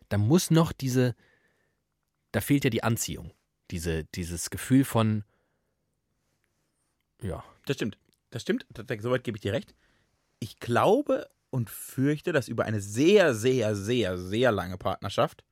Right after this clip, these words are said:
Speaker 2: das halt immer unwichtiger wird. Ich glaube, also jetzt mal, meine Eltern gehen jetzt über die sechzig, meine Großeltern sind über die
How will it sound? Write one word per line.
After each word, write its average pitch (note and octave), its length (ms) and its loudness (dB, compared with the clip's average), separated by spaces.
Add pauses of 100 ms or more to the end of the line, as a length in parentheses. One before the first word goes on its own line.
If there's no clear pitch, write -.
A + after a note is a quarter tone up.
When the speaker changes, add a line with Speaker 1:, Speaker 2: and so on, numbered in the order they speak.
(960)
Speaker 2:
das B2 140 -4
halt C#3 120 0
immer E3 300 0
unwichtiger A2+ 540 -4
wird. F2 240 -14 (1120)
Ich A#2 80 -10
glaube, E3 460 4 (160)
also C3 160 4
jetzt C3+ 160 0
mal, C#3 260 0
meine C3+ 200 0
Eltern D3+ 400 2
gehen B2+ 140 -2
jetzt A#2+ 80 -6
über A#2 120 0
die A2 80 0
sechzig, C#3 280 -2
meine A2+ 160 0
Großeltern B2+ 400 0
sind A#2 200 -6
über A#2+ 160 4
die A2 140 0